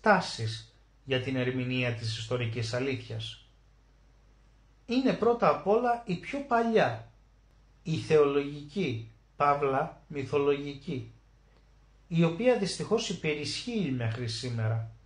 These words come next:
Η συντριπτική πλειοψηφία των ανθρώπων πιστεύει σε θεολογικές ερμηνείες της ζωής τους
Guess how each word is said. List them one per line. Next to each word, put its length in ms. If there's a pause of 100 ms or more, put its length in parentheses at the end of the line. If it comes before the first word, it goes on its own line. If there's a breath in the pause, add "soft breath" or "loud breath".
(540)
Η 80
συντριπτική 760
πλειοψηφία 720
των 160
ανθρώπων 540
πιστεύει 420
σε 200
θεολογικές 920
ερμηνείες 640
της 100
ζωής 380
τους 360